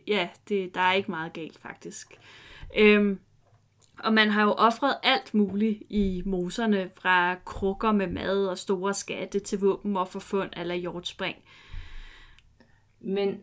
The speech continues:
Speaker 2: mosen, den fungerer jo også som en ressource. Man gravede allerede tørv i jernalderen. Det var ikke noget, man begyndte på under anden verdenskrig.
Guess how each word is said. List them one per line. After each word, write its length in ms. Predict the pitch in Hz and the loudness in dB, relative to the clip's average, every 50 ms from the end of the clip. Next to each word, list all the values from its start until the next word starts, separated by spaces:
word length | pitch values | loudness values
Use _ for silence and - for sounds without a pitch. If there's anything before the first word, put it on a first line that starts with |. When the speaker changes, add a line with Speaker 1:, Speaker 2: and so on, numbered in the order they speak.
| - - | -2 2
Speaker 2:
mosen, 360 | 226 247 - - 339 277 240 | 4 4 4 4 2 2 2
den 180 | 254 254 226 | 2 2 2
fungerer 440 | 233 - 220 196 - - 262 262 220 | 0 -2 -4 -4 0 2 4 4 6
jo 140 | 196 180 - | 6 4 4
også 240 | - 160 170 185 - | 2 0 0 0 -4
som 180 | - - 175 | -6 -6 -6
en 160 | 175 170 - 175 | -6 -6 -6 -6
ressource. 580 | 165 - - - - 196 185 202 220 - - - - - - _ _ _ _ _ _ _ _ _ | -6 -6 -6 -4 0 4 4 4 4 2 -4 -10 -12 -18 -20 _ _ _ _ _ _ _ _ _
Man 160 | - 214 214 - | -4 -2 -2 4
gravede 260 | 196 208 214 202 - | 6 6 6 6 6
allerede 480 | 185 220 240 233 226 202 208 208 202 - | 6 6 6 6 6 4 4 4 2 -2
tørv 300 | - - 220 196 175 - | 0 2 4 4 4 2
i 120 | - 156 180 | 2 2 4
jernalderen. 480 | 190 202 220 226 220 190 180 175 175 - | 4 6 6 6 6 4 4 0 0 0
Det 120 | 208 208 | 2 4
var 80 | 202 180 | 6 6
ikke 180 | 196 190 185 | 4 4 2
noget, 140 | 185 190 190 | 0 0 0
man 120 | 185 160 | -2 -2
begyndte 500 | - 175 - - - 240 233 226 - - | -4 -8 -8 2 4 4 4 4 0 -2
på 200 | - 160 156 - - | -2 -2 -2 -2 -2
under 220 | - 170 160 151 - | -2 -2 -2 -2 -2
anden 280 | - - 151 156 160 | -4 -4 -4 -4 -2
verdenskrig. 600 | 156 156 156 151 165 156 - - - 156 - - | -2 -2 -2 -4 -4 -8 -10 -6 -4 -4 -4 -4